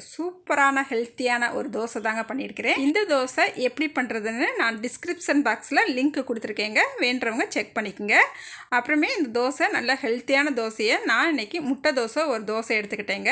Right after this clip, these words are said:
இதுக்கு தேங்காய் சட்னியும் தக்காளி சட்னியோட அப்படி சாப்பிடும் போது தோசை வேற லெவல்ல இருந்துச்சுங்க. இதை சாப்பிட்டுட்டு அதுக்கப்புறமா ரெகுலரா நம்ம செய்யற எல்லா வேலைகளையும் முடிச்சுட்டு பன்னெண்டு மணியை போல கொஞ்சம் லேசா பசிக்கிறது போல இருந்துச்சு.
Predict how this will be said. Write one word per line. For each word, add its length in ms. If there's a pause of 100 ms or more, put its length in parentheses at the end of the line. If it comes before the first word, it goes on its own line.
(120)
இதுக்கு 260
தேங்காய் 400
சட்னியும் 400
தக்காளி 420
சட்னியோட 460
அப்படி 280
சாப்பிடும் 520
போது 240 (520)
தோசை 380
வேற 320
லெவல்ல 360
இருந்துச்சுங்க. 440 (420)
இதை 160
சாப்பிட்டுட்டு 500
அதுக்கப்புறமா 600
ரெகுலரா 400
நம்ம 180
செய்யற 320
எல்லா 260
வேலைகளையும் 480
முடிச்சுட்டு 380 (200)
பன்னெண்டு 320
மணியை 260
போல 260
கொஞ்சம் 240
லேசா 300
பசிக்கிறது 500
போல 180
இருந்துச்சு. 360